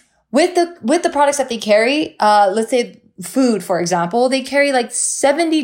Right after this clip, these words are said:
different diets and values, like paleo, um, to keto, to plant-based, delivering the highest quality organic non-G M O food. Y'all, this is awesome. I remember having to drive to the middle of nowhere to find that one little mom and pop shop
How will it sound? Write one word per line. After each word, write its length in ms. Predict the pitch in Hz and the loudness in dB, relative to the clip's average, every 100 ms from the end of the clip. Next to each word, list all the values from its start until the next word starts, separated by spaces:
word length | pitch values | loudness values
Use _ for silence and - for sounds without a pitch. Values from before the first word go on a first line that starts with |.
| 190 | 0
different 500 | 226 233 262 180 175 | 0 0 -4 -4 -2
diets 380 | 170 190 226 - | 0 0 -2 -4
and 180 | 196 | -4
values, 520 | 180 165 185 208 226 - - - - | 0 0 0 0 -4 -8 -20 -16 -2
like 260 | 220 240 | 0 0
paleo, 840 | 214 196 180 180 180 175 175 175 - - - | -2 0 0 0 2 2 0 -2 -12 -20 -2
um, 360 | 196 196 185 180 | 0 2 0 -4
to 100 | 190 | -6
keto, 720 | 185 302 311 302 294 285 277 277 | -2 0 4 4 4 2 0 -2
to 160 | 226 | -6
plant-based, 1000 | - 208 214 - 196 208 208 208 - _ 208 | -4 -2 -2 -2 -4 -4 -4 -6 -8 _ -6
delivering 600 | 220 247 285 277 262 214 | -2 0 0 -2 -4 0
the 160 | 220 | 0
highest 800 | 185 - - 254 285 302 302 - | 0 -10 -6 0 0 -2 -6 -8
quality 420 | - 247 247 240 - | 0 0 0 -4 -4
organic 500 | 202 196 202 202 202 | -2 0 -2 -2 -4
non-G 600 | 196 202 220 208 185 190 | 0 2 0 -2 -4 -4
M 160 | 190 | -4
O 180 | 180 170 | -4 -4
food. 560 | 170 - 220 214 180 - _ - _ 151 | -8 -2 2 2 0 -4 _ -20 _ -6
Y'all, 460 | 170 202 180 160 | 2 4 4 0
this 260 | 190 247 - | -2 -2 -4
is 340 | 277 254 - - | -6 -8 -12 -4
awesome. 480 | 202 208 - 185 175 | 0 0 0 -4 -2
I 100 | 214 | -2
remember 320 | 277 311 294 | 0 0 -2
having 400 | - 214 233 262 247 | -2 0 0 -2 -8
to 140 | 226 | -10
drive 460 | 170 185 196 208 208 | -2 2 2 2 -2
to 120 | 220 | -8
the 80 | 185 | -4
middle 400 | 185 214 294 330 | -2 2 2 2
of 100 | 269 | -2
nowhere 420 | 233 220 196 180 | 0 2 2 0
to 100 | 175 | -2
find 260 | 175 202 196 | -2 -4 -4
that 200 | 180 170 | -4 -2
one 160 | 202 247 | -2 -2
little 200 | 240 190 | -2 -4
mom 340 | 175 180 226 | -2 0 0
and 140 | 262 - | -4 -4
pop 340 | 233 226 - | -2 -2 -4
shop 720 | - - - 185 180 156 | -14 -10 -2 0 0 -4